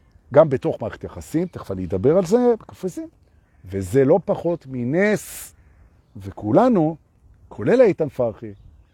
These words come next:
מחוללים את הנס הזה ביכולת,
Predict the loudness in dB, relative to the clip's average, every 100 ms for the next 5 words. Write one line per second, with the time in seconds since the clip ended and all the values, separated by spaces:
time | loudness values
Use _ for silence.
0 | _ _ _ _ _ _ _ _ _ _
1 | -8 -2 2 4 4 2 0 0 0 -2
2 | -6 0 -2 2 2 2 0 2 4 8
3 | 6 4